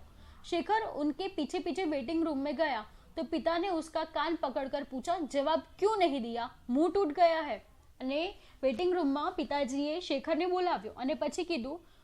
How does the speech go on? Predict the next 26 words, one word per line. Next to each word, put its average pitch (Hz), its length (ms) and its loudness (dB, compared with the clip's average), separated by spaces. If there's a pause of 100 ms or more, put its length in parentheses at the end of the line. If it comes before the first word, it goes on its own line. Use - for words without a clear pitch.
(160)
"અહીંયા 320 260 6
આય." 214 200 -6 (180)
શેખર 359 540 -4 (220)
તેમની 277 220 2
પાછળ 254 320 -2
પાછળ 302 280 -2
વેઇટિંગ 294 400 0
રૂમમાં 320 280 0
ગયા 349 260 -2 (360)
ત્યારે 294 180 -2
પિતાજીએ 320 460 0
એનો 370 180 2
કાન 359 340 2
પકડીને 277 380 -2
પૂછ્યું, 277 500 -4 (260)
"જવાબ 311 240 2
કેમ 440 220 -4 (120)
નથી 359 180 0
આપતો? 247 360 -2
તારું 254 300 0
મોઢું 269 300 2
તૂટી 370 240 0
ગયું 320 320 0
છે." 220 140 -8 (1000)
"તભી 311 240 4
ટ્રેન 330 300 0